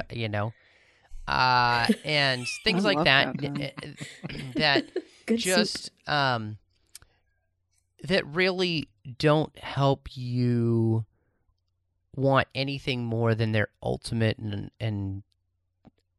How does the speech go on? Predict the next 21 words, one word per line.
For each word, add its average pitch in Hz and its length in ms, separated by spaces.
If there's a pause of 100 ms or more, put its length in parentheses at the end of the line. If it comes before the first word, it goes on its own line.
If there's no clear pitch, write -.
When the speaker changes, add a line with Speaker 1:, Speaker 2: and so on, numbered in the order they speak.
(120)
Speaker 2:
obliteration. 107 840
You 120 140
know, 113 100
you 107 180
just 117 220
want 120 320
them 104 220
dead. 82 460 (440)
And, 104 520 (140)
and 120 140
so 120 180 (180)
th-, - 220
the 127 360
visual 135 520
storytelling 117 720
that 98 160
they're 95 120
giving 135 360
me, 98 260
it, 107 160
it's, - 260